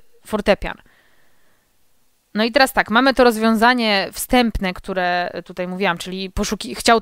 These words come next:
wydobyć to złoto spod podłogi. A może teraz jednak ten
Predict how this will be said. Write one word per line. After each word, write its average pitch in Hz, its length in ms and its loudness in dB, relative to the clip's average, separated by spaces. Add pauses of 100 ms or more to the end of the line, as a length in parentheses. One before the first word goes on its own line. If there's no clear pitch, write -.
wydobyć 208 360 -2
to 208 100 -8
złoto 202 200 -6
spod - 240 -12
podłogi. 185 520 -6 (840)
A 202 100 -4
może 285 260 4
teraz 269 340 2
jednak 254 320 0
ten 240 240 -2